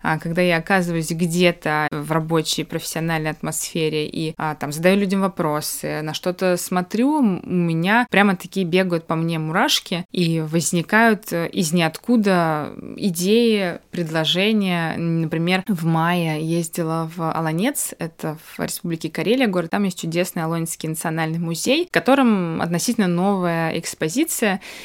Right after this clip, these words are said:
и в этой экспозиции есть такой, э, ну, это, наверное, называется такой таймлайн, э, жителя Аланца, забыла, к сожалению, какого века, не буду врать, но дело не в этом. Дело в том, что этот таймлайн описан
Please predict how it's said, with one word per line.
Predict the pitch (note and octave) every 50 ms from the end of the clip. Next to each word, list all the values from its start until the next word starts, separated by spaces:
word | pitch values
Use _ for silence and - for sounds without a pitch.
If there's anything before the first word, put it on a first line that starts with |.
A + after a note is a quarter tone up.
| - - -
и | - F#3+ F3
в | F#3+
этой | A#3 A#3+ - A3+
экспозиции | F#3+ - - - G3 F#3+ F#3 C4+ D#4 D4+ - - A#3+ A3 G3
есть | F3 E3+ F#3+ A3 A3+ A3 - - - - -
такой, | F#3+ F#3+ - - - G#3+ G#3 G3+ G3 F#3
э, | F3 G#2 G#2+ G#2 -
ну, | G#3 A#3 A3+
это, | F#3+ - F#3 F#3+
наверное, | F3+ F#3 G3 G3+ A3 G#3 F#3 F3+
называется | F3+ F3 F3 E3+ F3 F3+ F3 E3+ E3+ - D#3
такой | - E3 D#3 - D#3 D#3
таймлайн, | - F3+ F3 F3+ F3+ F3+ G3 B3 D4 D#4+ D#4+ D4+ C#4 - -
э, | F3+ F3 F3 F3 F3 E3+ E3+ E3+ E3+
жителя | D#3+ F3+ C4 C#4 C4+ - - A3 F#3+ F#3+ F3+ F3 E3+ E3 D#3+ - -
Аланца, | E3 E3 E3 E3 E3 D#3+ - - - A3 A#3 A#3+ A#3+ - - - - - - - - -
забыла, | D#3+ D#3+ D#3 F3+ G3+ G3 D#3+
к | -
сожалению, | - E3 D3+ D#3 E3+ F3+ F#3 E3+ D#3 E3
какого | - - - F3 E3 D#3+
века, | D#3+ G3 A#3 - - F3
не | D#3 D3+
буду | D3+ E3+ F3+ F3+ F3 E3+
врать, | E3+ E3+ D3+ C#3+ C#3 -
но | F#3 F#3+ G#3 G#3 -
дело | F3+ E3+ F#3 G3 G3+ F#3+
не | F#3 F3+
в | E3+
этом. | D#3+ D3 - - - D#3+
Дело | E3 G#3 G#3+ G#3
в | -
том, | - D4+ C#4+
что | C#4 - - G#3
этот | G3 F#3+ G3+ F#3
таймлайн | - G3 F#3 F#3 G3 B3 D4 D4 B3
описан | - E3+ D#3+ - A#3 C4 B3+ - G#3+ F#3 F3+